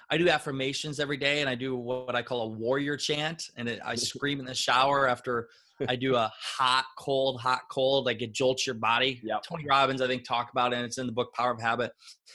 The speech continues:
Speaker 1: But I do that, and then I, I scream this chant. But one of the things, the quotes I say every single day is, "Whatever the mind conceives and believes, the mind achieves. And whatever I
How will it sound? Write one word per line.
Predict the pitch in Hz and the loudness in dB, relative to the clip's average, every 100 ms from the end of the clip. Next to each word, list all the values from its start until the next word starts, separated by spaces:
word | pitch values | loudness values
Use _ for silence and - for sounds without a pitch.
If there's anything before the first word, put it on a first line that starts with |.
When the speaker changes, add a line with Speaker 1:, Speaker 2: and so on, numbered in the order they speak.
| - - - | -20 -6 2
Speaker 1:
But | |
I | 156 | 6
do | 175 | 8
that, | 175 160 | 8 6
and | 147 | 4
then | |
I, | 143 135 - | 4 4 2
I | 135 | 0
scream | 127 - - - 170 160 | 2 0 0 2 2 4
this | 139 | 2
chant. | - - 208 170 127 - _ - | 0 2 4 4 2 -4 _ 0
But | 151 139 | 2 4
one | 151 185 | 4 4
of | 190 | 6
the | 156 - - | 4 2 -4
things, | 156 135 | -2 0
the | 139 | -2
quotes | - 156 147 | 2 4 4
I | 143 | 2
say | - 147 | 0 0
every | 143 | 0
single | - 135 127 | -2 -2 2
day | 156 160 | 4 6
is, | 135 120 | 4 2
"Whatever | 139 156 156 | 2 2 2
the | 139 | 2
mind | 139 143 131 | 2 2 -2
conceives | 135 - - 165 160 147 | -2 -2 -2 -2 -2 -2
and | 147 | -4
believes, | 127 143 160 147 | -4 -4 -2 -2
the | 135 | -2
mind | 135 127 | -2 -2
achieves. | - 147 139 120 | -2 0 0 0
And | 127 | -2
whatever | 131 180 165 | 0 0 0
I | 139 | 0